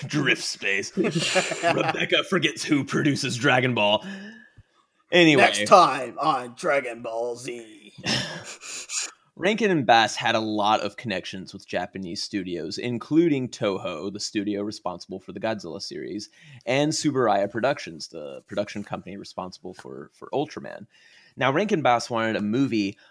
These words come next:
Speaker 1: a lot like their King Kong show, so they produced, uh, a movie with Toho called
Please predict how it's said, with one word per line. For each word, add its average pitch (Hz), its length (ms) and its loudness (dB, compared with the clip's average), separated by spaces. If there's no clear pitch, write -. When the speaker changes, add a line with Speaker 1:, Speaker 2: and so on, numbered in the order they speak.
Speaker 1:
a 110 120 0
lot 120 320 4
like 117 320 -2
their 90 140 -6
King 87 280 -12
Kong 58 320 -12
show, - 400 -12
so - 160 -12
they 104 160 -2
produced, 104 680 -6
uh, 90 300 0
a 95 80 -4
movie 107 300 0
with 95 180 -8
Toho 120 560 0
called 85 500 -4